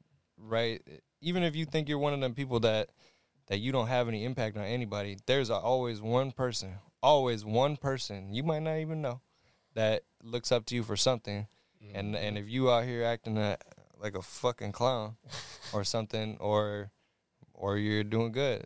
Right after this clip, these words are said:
Speaker 1: right? Either way, you're showing somebody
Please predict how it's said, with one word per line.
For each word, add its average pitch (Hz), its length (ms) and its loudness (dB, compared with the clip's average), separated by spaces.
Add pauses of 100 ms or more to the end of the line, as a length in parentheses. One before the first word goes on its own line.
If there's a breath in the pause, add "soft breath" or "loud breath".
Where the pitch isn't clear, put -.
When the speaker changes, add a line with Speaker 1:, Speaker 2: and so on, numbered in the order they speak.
(180)
Speaker 1:
right? 107 280 0
Either 113 220 -6
way, 113 480 0
you're 127 160 -2
showing 147 420 2
somebody 113 680 0